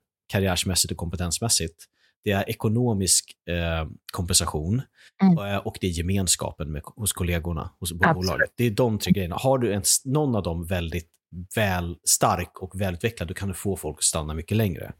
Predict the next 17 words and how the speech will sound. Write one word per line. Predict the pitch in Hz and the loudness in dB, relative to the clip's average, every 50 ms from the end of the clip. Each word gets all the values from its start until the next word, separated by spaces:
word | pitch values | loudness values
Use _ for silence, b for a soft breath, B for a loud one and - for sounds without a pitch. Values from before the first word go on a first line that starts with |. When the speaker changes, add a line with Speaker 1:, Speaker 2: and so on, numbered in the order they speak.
| _ _ _ _ | _ _ _ _
Speaker 2:
Mm. | 208 214 190 165 - - _ b b b 185 b b b b b - | 6 6 6 6 4 -2 _ b b b -20 b b b b b -6
Speaker 1:
Ehm. | 87 80 78 78 78 78 76 76 73 - _ _ _ _ _ _ _ _ _ _ _ - B B B B B B B B B B B B _ _ _ _ | -4 -4 -2 -2 -4 -4 -6 -6 -8 -10 _ _ _ _ _ _ _ _ _ _ _ -4 B B B B B B B B B B B B _ _ _ _
Speaker 2:
Och | - 233 | 2 4
det | 247 | 6
är | |
väl | 269 262 233 | 6 6 6
det | - 277 302 320 | 4 4 4 4
som | - 285 226 | 4 4 4
också | - - - - | 4 4 4 4
är | 156 170 170 156 | 6 6 6 6
utmaningen | - 226 202 196 - - 269 311 320 285 220 170 147 151 | 6 4 4 4 4 4 4 6 6 6 6 6 6 6
när | 156 156 | 6 6
man | 156 151 151 - | 6 4 4 2
är | - 175 170 165 170 | 2 4 4 4 4
ett | 170 - - - | 2 2 2 2
mindre | 240 302 370 233 180 165 160 160 160 | 4 6 6 6 6 4 4 2 4
bolag, | 175 170 170 170 185 180 175 185 208 202 196 | 4 4 2 2 2 4 4 6 6 6 4